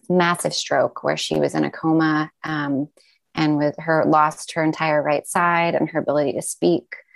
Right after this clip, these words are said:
So a year and a month past the stroke, and she's still not fully recovered.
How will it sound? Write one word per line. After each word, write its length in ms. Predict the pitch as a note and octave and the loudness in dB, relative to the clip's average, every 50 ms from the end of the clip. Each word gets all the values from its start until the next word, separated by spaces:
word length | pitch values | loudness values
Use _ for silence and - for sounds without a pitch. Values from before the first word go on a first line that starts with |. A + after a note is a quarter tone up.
| _ - - _ - | _ -20 -20 _ -14
So 880 | - - - - - G3+ F#3+ F#3+ F#3 F3+ F3+ F3+ F3+ F3 F3 F3 - - - _ _ _ _ _ _ _ _ _ _ - - | -12 -10 -4 2 4 4 6 6 6 6 6 6 6 6 6 4 4 0 -4 _ _ _ _ _ _ _ _ _ _ -4 0
a 100 | F#3+ G3 | 2 4
year 400 | G3+ G3 G#3 A#3 C4 C4+ C4 B3+ | 4 6 6 6 8 8 8 6
and 120 | A#3+ G#3+ | 6 4
a 40 | G3 | 4
month 480 | F#3 F3 F3 F3 F3 F3 - - - - _ - - - | 4 2 2 2 2 2 0 -2 -4 -8 _ -20 -16 -10
past 420 | - - F3+ E3+ F3 - - - | -4 -2 -2 -2 -2 -4 -8 -8
the 80 | - F3 | -8 -8
stroke, 640 | - - - E3 D#3+ D#3 E3+ G#3 A3 - - - - _ - | -8 -6 -4 0 2 2 2 2 0 -2 -12 -20 -20 _ -6
and 120 | - F3 F3 | -4 -2 -2
she's 240 | - - G3 F#3+ - | 0 0 -2 -2 -2
still 360 | - - - - G3 F#3 F3+ | -6 -4 0 2 2 4 4
not 340 | F3 E3+ D#3+ D#3+ D#3 - - _ _ _ _ _ _ _ - | 4 4 4 2 0 -2 -4 _ _ _ _ _ _ _ -4
fully 220 | - E3+ E3+ E3 | -2 2 2 2
recovered. 640 | D#3+ D#3 - - D#3+ D3 - D#3+ F3+ G#3 A#3+ B3 B3+ | 2 0 0 -2 -2 -2 0 2 2 4 4 2 0